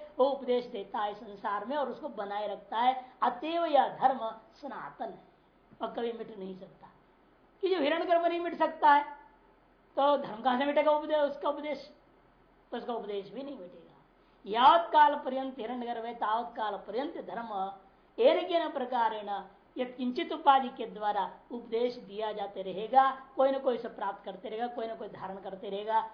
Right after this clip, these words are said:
इसलिए इसकी सता-, सनातनत्व सदा रहता है।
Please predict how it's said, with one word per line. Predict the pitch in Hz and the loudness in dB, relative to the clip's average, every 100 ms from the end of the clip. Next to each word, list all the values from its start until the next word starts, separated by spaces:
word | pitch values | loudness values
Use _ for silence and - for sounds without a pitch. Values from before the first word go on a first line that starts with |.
| - | -8
इसलिए | 254 254 254 | -8 -2 -2
इसकी | 226 | -2
सता-, | - 196 202 202 | -8 -12 -10 -10
सनातनत्व | - 202 185 285 294 277 240 - - - | -10 -10 -8 -6 -8 -6 -6 -8 -16 -14
सदा | 214 180 | -8 -8
रहता | 147 143 | -8 -14
है। | - | -20